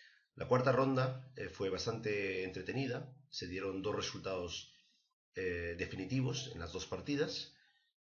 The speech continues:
y tras casi cinco horas de juego, em, la verdad es que los jugadores nos, eh, ofrecieron un espectáculo en cuanto a la calidad de las partidas y en cuanto a dos excelentes finales que se jugaron.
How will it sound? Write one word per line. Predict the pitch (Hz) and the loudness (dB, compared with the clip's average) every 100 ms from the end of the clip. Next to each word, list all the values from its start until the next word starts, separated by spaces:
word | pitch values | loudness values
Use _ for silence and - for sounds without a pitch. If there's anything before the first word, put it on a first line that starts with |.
| _ _ | _ _
y | 123 127 160 147 120 110 95 92 | 0 2 4 4 4 2 -2 0
tras | 98 - | 0 2
casi | 117 - | 2 0
cinco | - 123 120 | 0 2 6
horas | 117 117 | 6 6
de | 113 | 4
juego, | 139 135 147 156 - | 2 4 2 0 -8
em, | - 98 95 90 87 85 82 80 80 | -4 -2 0 -2 -4 -6 -6 -6 -4
la | 90 | -4
verdad | 90 101 - | -2 -4 -4
es | - | -6
que | - 98 | -4 -2
los | 90 87 | 0 0
jugadores | 98 104 104 | 2 2 2
nos, | 107 92 - - | 0 0 0 -2
eh, | 90 87 | -4 -4
ofrecieron | 78 - - 98 104 | -6 -10 -4 -2 -2
un | 101 | -2
espectáculo | 90 - 98 - 95 - 107 127 - _ _ _ _ _ _ _ | -2 -2 -4 -4 -6 -4 -6 -6 -14 _ _ _ _ _ _ _
en | 82 87 87 82 82 - - _ | -6 -4 -4 -6 -10 -18 -20 _
cuanto | 95 90 | -4 -2
a | 90 | -2
la | |
calidad | 90 90 95 | 0 2 2
de | |
las | 92 - | 2 -2
partidas | 90 90 101 104 104 | -4 -4 -2 0 -2
y | 101 | -4
en | 87 | -4
cuanto | 82 85 82 85 | -4 -4 -4 -2
a | 82 80 | -2 -2
dos | 78 92 - - - | -2 -2 -2 -4 -10
excelentes | - - 92 92 98 | -10 -6 -6 -4 -4
finales | - 87 92 92 | -4 -4 -4 -6
que | - | -8
se | 82 | -8
jugaron. | 78 73 - | -8 -8 -10